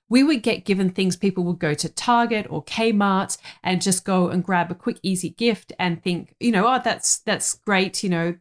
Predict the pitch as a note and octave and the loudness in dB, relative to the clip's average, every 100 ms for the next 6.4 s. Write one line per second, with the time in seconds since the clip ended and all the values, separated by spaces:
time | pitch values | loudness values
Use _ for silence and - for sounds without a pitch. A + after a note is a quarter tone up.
0 | _ G3+ F#3 F3 F3 F3 D3+ - - _ | _ 0 2 2 0 -2 -4 -4 -6 _
1 | _ _ - F#3+ - D4+ D#4 - A#3+ A#3 | _ _ -2 2 2 2 2 0 0 0
2 | G3 F#3+ G#3+ A#3 - A#3 G#3+ F#3+ F3+ - | 0 2 2 2 -2 -4 0 0 -2 -8
3 | F3+ F3+ C4+ - - - _ _ G#3+ G3 | 0 0 2 0 -4 -6 _ _ 4 6
4 | F#3+ F#3+ - C4 - A3 G3+ F#3 F3 B3+ | 4 2 0 0 -4 0 4 4 4 0
5 | D#4 - F#3 F3+ F3+ A3 A3+ G3 F3+ F3+ | -2 -2 0 2 2 2 2 2 0 2
6 | F3+ E3 E3 | 2 2 -2